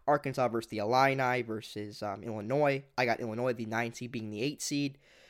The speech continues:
Then, um, Saint Mary's versus V C U. That should be another really close game. I took Saint Mary's over V C U, but again, that one could be really, really close. Then T C U versus the eleven seed, which could be Arizona State or Nevada. I got the eleven seed beating the six seed 'cause I think Arizona State beats Nevada, as I mentioned.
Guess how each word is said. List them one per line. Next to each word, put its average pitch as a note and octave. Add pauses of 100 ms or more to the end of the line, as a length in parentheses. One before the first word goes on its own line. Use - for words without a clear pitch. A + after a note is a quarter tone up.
(160)
Then, A#2+
um, G#2+
Saint C3
Mary's C3+
versus B2+
V C3
C B2+
U. C#3
That B2+
should -
be B2
another B2+
really B2+
close B2+
game. B2+
I B2+
took C#3
Saint -
Mary's C3 (100)
over C#3
V C#3+
C -
U, D#3
but -
again, A2+
that B2+
one B2+
could -
be A#2
really, A#2
really A#2
close. - (140)
Then C3
T F3
C E3
U D#3+
versus C3+
the A2+
eleven C3+
seed, C#3
which -
could A#2+
be A#2+
Arizona C3
State B2
or A#2
Nevada. B2 (100)
I D#3
got D#3
the A#2
eleven C#3+
seed C3
beating E3+
the E3
six C3+
seed B2+
'cause -
I C#3
think B2+
Arizona C#3
State C3
beats C#3
Nevada, A#2+
as A2
I G#2
mentioned. C3+